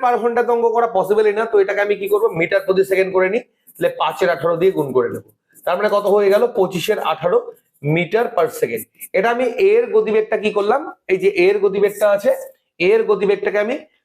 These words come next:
মিটার প্রতি সেকেন্ডে আমি কি করলাম, এটা কনভার্ট করিয়ে নিলাম, ঠিক আছে?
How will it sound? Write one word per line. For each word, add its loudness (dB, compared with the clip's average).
মিটার 0
প্রতি -2
সেকেন্ডে -2
আমি -4
কি -2
করলাম, 0
এটা -2
কনভার্ট -2
করিয়ে 0
নিলাম, -4
ঠিক 0
আছে? -2